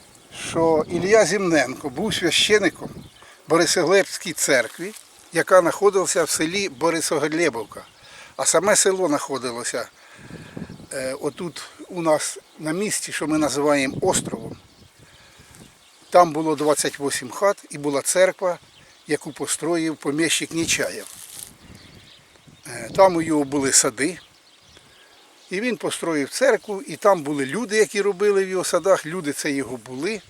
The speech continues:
ну, його люди були. А, а сам Нечаєв був крупнішим,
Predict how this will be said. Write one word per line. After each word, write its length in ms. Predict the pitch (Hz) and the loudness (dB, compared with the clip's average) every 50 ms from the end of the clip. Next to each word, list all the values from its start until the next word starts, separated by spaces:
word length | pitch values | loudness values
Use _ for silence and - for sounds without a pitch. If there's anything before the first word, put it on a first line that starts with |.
| _ _ _ - | _ _ _ -18
ну, 300 | 156 175 170 160 147 123 | -14 -8 -4 -4 -4 -2
його 260 | 123 170 139 151 156 | -2 0 0 2 0
люди 240 | 131 123 113 110 120 | 0 -2 -8 -12 -14
були. 300 | 110 123 120 110 107 98 - - - - - - - - - - - - - - - - - - - | -12 -12 -12 -12 -14 -16 -16 -20 -20 -20 -20 -20 -20 -20 -20 -20 -20 -20 -20 -20 -20 -20 -20 -18 -12
А, 220 | - 120 120 120 110 - - - | -10 -8 -8 -8 -10 -12 -14 -6
а 100 | - - | -4 0
сам 280 | - - - 269 277 262 | 4 6 8 8 8 6
Нечаєв 540 | 247 247 - - - 160 139 131 120 120 117 | 4 0 0 4 4 4 4 4 2 -4 -6
був 220 | 123 165 214 175 | -2 0 0 0
крупнішим, 800 | - 208 214 196 160 208 208 190 165 143 - - 156 135 127 | 0 -2 -2 0 0 4 4 6 4 4 2 -2 -4 -4 -6